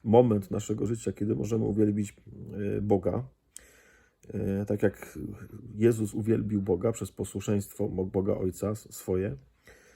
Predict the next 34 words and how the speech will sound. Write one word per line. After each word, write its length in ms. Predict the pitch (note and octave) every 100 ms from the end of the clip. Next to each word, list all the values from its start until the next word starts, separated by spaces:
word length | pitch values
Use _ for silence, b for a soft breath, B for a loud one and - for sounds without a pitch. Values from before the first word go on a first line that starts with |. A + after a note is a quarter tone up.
| b b -
i, 300 | G2+ G#2+ G#2+
y, 1500 | F2 G#2 G2+ G2+ G2 G2 - - - F2 - C2 B1 B1+ - -
i 80 |
przez 260 | G#2 A#2 G#2
wypełnienie 560 | A2 A#2 A2 B2+ A#2 G2+
woli. 380 | A2 G#2 A2 - _ b b b b b G2+
Y, 320 | G#2 G2+ F#2+
to 60 | G2
jest 120 | G#2
też 120 | G#2
bardzo 280 | G#2+ G2 G2
ciekawy 400 | G2 - G2+ G2+
wątek, 420 | G2+ F#2+ G#2 G#2 - G2
że 180 | G#2+ F2+
właśnie 440 | G2+ - G2 G2 G#2 -
jest 160 | G2+
taki 280 | G2 - G2+
fragment, 500 | - A2 G#2+ G#2+ G2
gdzie 220 | - G#2+
Pan 160 | - G2+
Jezus 260 | A2 G#2+ -
spojrzał 480 | - B2 B2+ A2
i 60 | G2+
powiedział, 360 | - A#2 A2 G2
że 100 | G#2
już 140 | G#2
wszystko 320 | - D3+ - A2+
się, 180 | A2 A2 b b b b
to 60 | A#2
jest 100 | A#2
też 120 | A2+
w 40 |
Ewangelii 440 | G#2 G#2+ A2 G#2 G#2
Jana, 320 | G#2+ A2+